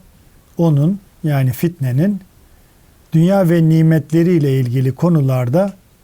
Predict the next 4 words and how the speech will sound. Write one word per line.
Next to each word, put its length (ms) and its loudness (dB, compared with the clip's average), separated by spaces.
umumiyetle 920 0
imtihan 500 0
vesilesi 580 -2
anlamında 720 0